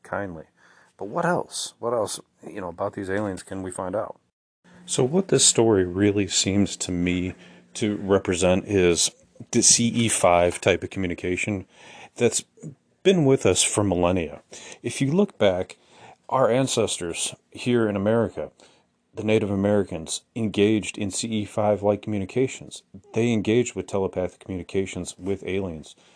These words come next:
They saw them in the skies. They communicated with them, uh, telepathically.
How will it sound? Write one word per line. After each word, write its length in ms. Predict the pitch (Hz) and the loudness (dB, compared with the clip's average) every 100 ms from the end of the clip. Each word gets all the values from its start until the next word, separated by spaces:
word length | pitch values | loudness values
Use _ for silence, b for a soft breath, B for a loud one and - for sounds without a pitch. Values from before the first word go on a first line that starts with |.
| B B - | B B -4
They 140 | 101 | -2
saw 300 | - 107 104 | 0 2 2
them 160 | 101 101 | 2 0
in 80 | 98 | -2
the 60 | |
skies. 520 | 87 - 95 98 101 - | -4 -2 -2 0 -4 -6
They 120 | 87 | -10
communicated 640 | - 92 90 - 98 90 | -8 -6 -6 -2 -2 0
with 200 | 95 98 | -2 -4
them, 240 | 101 98 92 B B B B B | -4 -6 -8 B B B B B
uh, 220 | 87 87 | -2 -2
telepathically. 800 | - 87 - 101 110 - 123 120 | -2 -4 0 -2 -2 -4 -2 -2